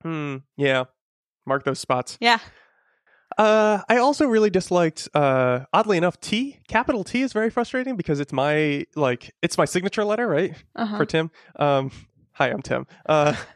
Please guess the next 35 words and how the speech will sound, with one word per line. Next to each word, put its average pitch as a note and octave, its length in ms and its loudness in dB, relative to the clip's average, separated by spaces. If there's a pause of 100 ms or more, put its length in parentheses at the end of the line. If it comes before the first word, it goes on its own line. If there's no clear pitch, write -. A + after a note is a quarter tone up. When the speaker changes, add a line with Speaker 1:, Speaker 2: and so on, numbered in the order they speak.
(100)
Speaker 1:
<laughs> - 320 -20
but D#3+ 300 0 (500)
it, A3 160 -2 (400)
it - 100 -2
has C#4 180 0
this, C4 160 -4
like, F3+ 160 0 (260)
J-ness G3 680 -4
to C#4 200 0
it. - 280 -6 (640)
Like, D3+ 500 -4 (260)
you G#3+ 80 2
Speaker 2:
<laughs> - 0 -
Speaker 1:
know, A3 100 2
Speaker 2:
J-ness? C#4+ 580 2
Speaker 1:
well, D4 100 4
because, C#4+ 300 0
okay, B3+ 220 2
so, A#3 200 -2
so B3 220 0
in A3 80 0
cursive, B3+ 480 -2
there's, F3+ 260 0
there's D#3 240 -2
looped D3 340 -2
cursive, B2+ 520 -2 (240)
which D3 200 0
is C3+ 240 0 (100)
insistent A3 600 -2
on C#3+ 240 0 (580)
most E3 320 0
letters C#3+ 340 2
having C3 460 0 (260)
a C3+ 100 0
loop, D3+ 440 -2